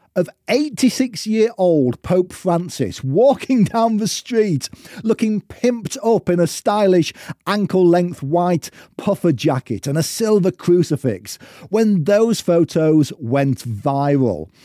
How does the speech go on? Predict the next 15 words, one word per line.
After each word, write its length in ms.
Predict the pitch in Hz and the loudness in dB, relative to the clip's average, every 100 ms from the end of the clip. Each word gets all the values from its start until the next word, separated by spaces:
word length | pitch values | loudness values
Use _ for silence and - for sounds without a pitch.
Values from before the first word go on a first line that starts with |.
| - - - | -20 -12 -2
And 160 | 208 | 0
the 80 | 226 | 2
photos, 840 | - 233 294 339 214 151 110 104 - _ _ - | 0 2 2 2 2 2 2 -2 -8 _ _ -8
they 220 | 220 269 | 0 2
looked 440 | 254 254 233 - - | 4 4 2 -4 -14
completely 1300 | - 214 220 196 - - 208 233 - 202 208 190 - _ | -6 -4 -4 -6 -6 -2 0 0 -2 0 2 0 -4 _
real 680 | 156 151 175 196 180 165 151 _ _ | -6 -2 2 4 4 2 0 _ _
and 320 | 135 147 143 123 - 123 | -6 -2 -2 -4 -8 -16
genuine. 840 | - 147 147 147 135 110 85 78 - - - | -6 -2 0 2 2 0 -2 -8 -16 -12 -2
And 200 | 180 196 | 2 4
most 300 | 247 311 - | 4 2 0
people 400 | 262 285 - 165 | 0 0 0 0
who 220 | 190 190 | 0 -2
reshared 640 | 175 185 - 202 233 214 135 | 0 -2 -2 -2 0 -2 -2
them 220 | 101 | -4